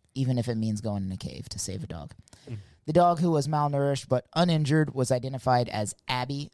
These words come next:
Speaker 1: a canine that had been missing since June ninth, meaning she might have been lost in the cave for two months.
Speaker 2: Wow.
Speaker 1: Haley said he found paw prints near the cave entrance to a twelve-foot deep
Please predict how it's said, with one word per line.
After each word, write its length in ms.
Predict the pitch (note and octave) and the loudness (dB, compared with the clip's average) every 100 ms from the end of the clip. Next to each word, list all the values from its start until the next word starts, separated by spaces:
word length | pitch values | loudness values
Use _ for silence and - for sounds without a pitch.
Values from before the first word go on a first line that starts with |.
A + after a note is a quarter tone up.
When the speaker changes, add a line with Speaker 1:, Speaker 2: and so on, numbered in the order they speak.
| - | -10
Speaker 1:
a 80 | A#2 | -6
canine 480 | - C#3+ C#3 C#3 C3 | -2 0 0 0 0
that 100 | B2 | 0
had 60 | |
been 160 | A#2 A#2 | 0 0
missing 280 | C#3 C#3+ C#3+ | 0 -2 -4
since 280 | C3+ B2+ - | -4 -4 -2
June 360 | C3 B2 A2+ | 0 0 0
ninth, 400 | A2+ D#3 A3 - - | 0 -2 -4 -12 -10
meaning 320 | C3+ C3+ B2+ | -4 -2 -2
she 180 | A#2 B2 | -4 -4
might 220 | A#2 E3 | -2 -2
have 80 | F3+ | 0
been 160 | C#3+ C3 | -2 0
lost 300 | B2+ B2 - | 0 0 -4
in 140 | C#3+ | -4
the 60 | C3 | -2
cave 300 | - A#2 A2+ | -2 -2 -2
for 100 | G#2 | -6
two 220 | - A2+ | -4 -4
months. 400 | G#2 G#2+ - - - _ | -4 -8 -10 -12 -14 _
Speaker 2:
Wow. 240 | D3+ C3 A2+ | -10 -6 -2
Speaker 1:
Haley 260 | E3+ D#3+ | -2 -2
said 300 | D3 D3+ D3 | -2 -2 -2
he 140 | C3 C3+ | 0 -2
found 440 | - D3 C#3 C3 - | 2 2 2 -2 0
paw 180 | D3+ | 2
prints 380 | D3+ D#3+ D3+ - | 4 2 0 -2
near 180 | C#3 C#3+ | 2 2
the 80 | C3+ | 2
cave 260 | - C3 C3 | -2 -2 -2
entrance 380 | C3 C3+ B2+ - | -2 -2 -4 -2
to 100 | B2 | -2
a 80 | A2+ | -4
twelve-foot 600 | - D3 C3+ B2+ - - | -2 -2 0 -4 -4 -6
deep 180 | B2+ | -6